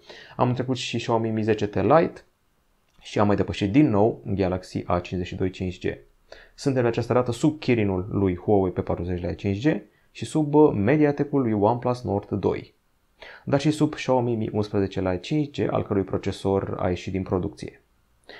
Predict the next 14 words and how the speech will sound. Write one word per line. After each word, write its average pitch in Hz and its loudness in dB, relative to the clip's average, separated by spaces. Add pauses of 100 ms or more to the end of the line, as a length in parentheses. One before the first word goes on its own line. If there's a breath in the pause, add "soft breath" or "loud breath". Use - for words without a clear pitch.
(160 loud breath)
În 131 6
trei 120 10
de 95 8
marc, 104 4 (1600)
nu 110 4
Slingshot, 90 0
ci - -10
Slingshot - -6
Extreme 101 0
I 95 2
S - -10
trei 92 -2
punct 135 -4
unu, 113 -2